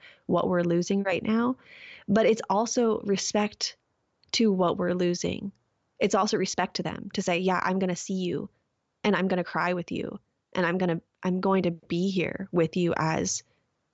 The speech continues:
you pass." And not because we're gonna be able to fix it. Maybe we won't be able to save the orcas. I don't know. I sure as hell hope we can. And I hope when, you know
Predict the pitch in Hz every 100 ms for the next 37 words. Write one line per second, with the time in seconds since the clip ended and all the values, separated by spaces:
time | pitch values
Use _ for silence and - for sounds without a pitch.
0 | _ - 185 185 180 190 - _ _ _
1 | _ _ _ _ _ - 185 262 - -
2 | - - - - - 220 208 - - 214
3 | 233 247 233 214 214 208 196 196 190 -
4 | 254 - 185 180 185 196 196 185 208 233
5 | 190 170 156 175 170 - - 190 - 175
6 | 156 180 202 - - _ - - - 190
7 | 220 247 226 226 185 208 311 - 196 190
8 | 180 196 220 - - - 247 233 254 240
9 | 247 - 214 208 196 196 - - - 202
10 | 185 196 208